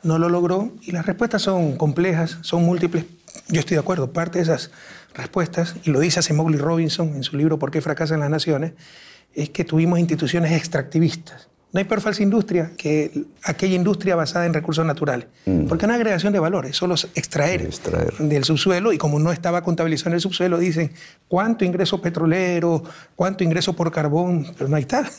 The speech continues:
Speaker 1: <laughs> porque ya estaba en estado natural, ya tenía un valor, pero en el subsuelo. En todo caso, eh, sí, esa,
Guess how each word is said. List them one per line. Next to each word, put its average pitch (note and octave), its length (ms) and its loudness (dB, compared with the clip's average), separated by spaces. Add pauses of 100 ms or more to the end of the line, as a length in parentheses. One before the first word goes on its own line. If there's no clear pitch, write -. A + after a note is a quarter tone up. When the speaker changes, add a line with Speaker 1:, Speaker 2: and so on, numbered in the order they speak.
Speaker 1:
<laughs> - 160 -20
porque - 280 0
ya D#3 80 2
estaba F3 440 -2 (320)
en D#3+ 120 -2
estado D#3+ 300 0
natural, F3 380 0
ya F3 100 0
tenía D#3+ 200 0
un D#3 100 0
valor, C3+ 300 0 (380)
pero C#3 160 0
en C#3 60 0
el C3+ 100 -2
subsuelo. C3 480 0 (380)
En D#3 100 -2
todo A3 260 2
caso, F#3 840 0 (480)
eh, D#3+ 680 4
sí, - 520 -2
esa, D#3+ 680 -2